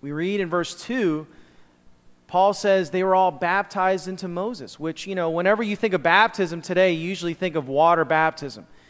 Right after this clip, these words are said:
where, you know, somebody is sprinkling water on this, you know, infant baby who's screaming,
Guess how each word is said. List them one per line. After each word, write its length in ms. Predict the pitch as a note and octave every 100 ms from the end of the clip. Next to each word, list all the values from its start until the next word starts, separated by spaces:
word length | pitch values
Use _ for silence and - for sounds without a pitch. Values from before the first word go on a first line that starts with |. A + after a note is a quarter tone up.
| - _ _ - -
where, 140 | C#3+
you 140 | C#3+ D#3
know, 220 | D3 C#3
somebody 680 | - F3 E3+ D#3+ D#3+ D#3 D#3+
is 600 | D3 C#3+ C#3 C3 - - _ -
sprinkling 680 | - - F#3 G3 E3+ F3 D3+
water 460 | D3+ E3+ E3+ D#3+ D3
on 220 | D#3+ D#3
this, 300 | D#3 D3 -
you 80 | D3+
know, 140 | C#3+
infant 500 | F3 F#3 F#3 F3 D3+
baby 360 | D#3+ F3 D#3+ D3+
who's 200 | C#3+ C#3
screaming, 680 | - D#3 E3 E3 C#3+ C3